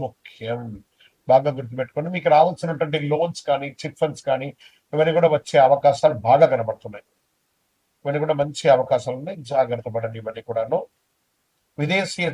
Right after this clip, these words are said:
చదువుల కోసం వెళ్ళే వాళ్ళకి ఇది ఒక మంచి అవకాశం, కానీ జాగ్రత్తగా ఉండాలి. కొన్ని డాక్యుమెంట్స్ అంతా బాగా చదవాలి. ఉద్యోగం చేస్తున్నటువంటి వారు విదేశాల్లో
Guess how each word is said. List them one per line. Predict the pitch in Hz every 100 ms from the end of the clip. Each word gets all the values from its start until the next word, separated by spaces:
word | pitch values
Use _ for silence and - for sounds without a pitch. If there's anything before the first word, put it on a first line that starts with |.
| -
చదువుల | 139 156 156 -
కోసం | 131 135 127
వెళ్ళే | 123 131
వాళ్ళకి | 123 120 170
ఇది | 147
ఒక | 131 120 110 104 - 135
మంచి | 135 147 131
అవకాశం, | 123 139 123 - 110 _ _ _ _ _ _ -
కానీ | 156 170 -
జాగ్రత్తగా | 135 139 147 147 147 156
ఉండాలి. | 139 131 127 165
కొన్ని | 165 156 147 131 120 117 _ _ 135
డాక్యుమెంట్స్ | 139 156 147 -
అంతా | 120 131
బాగా | 123 127 -
చదవాలి. | 117 131 156
ఉద్యోగం | 139 170 180 185 160
చేస్తున్నటువంటి | 160 151 156 139 135 123
వారు | 131 123 120
విదేశాల్లో | 127 139 135 127 120 143